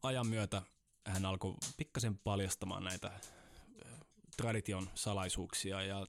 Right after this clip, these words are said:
taustalla oli aina se, että se syy, minkä takia mä niitä asanoita teen, on, että mä, että mä pystyn muovaamaan mun maailmankuvaa.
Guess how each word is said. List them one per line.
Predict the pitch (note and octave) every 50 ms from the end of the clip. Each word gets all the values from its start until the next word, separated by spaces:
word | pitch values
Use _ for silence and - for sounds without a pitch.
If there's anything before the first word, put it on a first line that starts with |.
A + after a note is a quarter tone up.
| - -
taustalla | C3 C#3+ C3 - - A#2+ A2+ A2 G#2+ G#2 - - - - - - - - - - -
oli | A2 G#2 F2
aina | G2 G#2 G#2 G2+ F#2+
se, | - - F#2+ F#2 F2 - - - -
että | - G#2 - - A2
se | G#2 G#2+
syy, | G2 - A#2+ A2+ G#2+
minkä | G2 F#2+ F#2 F2+
takia | - G2+ - - G2 F2+ F#2 F2+ - - - - - - - _ _ - _ _ _ _ _ _ _ _ -
mä | - A2 G#2+ G#2 - -
niitä | A2+ G2+ F#2 G#2+ G2+
asanoita | G2+ - G#2 F#2 F2+ F2 F#2
teen, | - - F#2 F#2 F2+ - - - -
on, | F#2 F#2 F#2
että | - - F#2+
mä, | - - -
että | - - A#2
mä | G#2+
pystyn | - A#2 - - E3
muovaamaan | D3+ B2 A2 G2+ G2+ F#2+ F#2+ F#2+ F#2 F#2+ G2 F#2+ - - - - -
mun | A#2+ G#2 G2 G2 G2
maailmankuvaa. | A#2 A2 G#2 G2 G2 F#2 - - G#2 F2+ F2+ - -